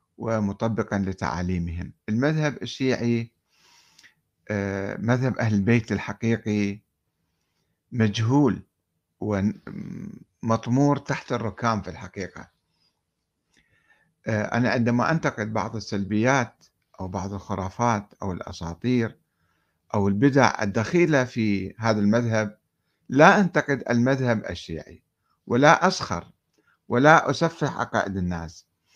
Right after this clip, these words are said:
إنما أدعوك يا أخ محمد جعفر، محمد باقر جعفر، إلى أن تدرس مذهب أهل البيت دراسة دقيقة وعلمية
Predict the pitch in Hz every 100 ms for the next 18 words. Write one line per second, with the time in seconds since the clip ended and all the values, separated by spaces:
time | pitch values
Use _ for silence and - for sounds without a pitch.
0 | _ _ _ - 180 170 147 151 175 -
1 | _ _ - 131 127 196 202 - 127 -
2 | 104 98 - 98 92 98 87 - 101 101
3 | _ _ _ _ _ _ _ 113 104 95
4 | 101 95 98 101 71 - 95 - _ _
5 | _ _ _ 165 170 160 139 127 180 160
6 | 143 131 131 139 135 110 117 110 101 123
7 | 131 123 _ _ _ _ _ _ - 113
8 | 110 123 120 113 101 90 - 90 - 78
9 | - _ _ _ _ _ _ _ _ _
10 | - 107 104 101 113 98 104 113 87 80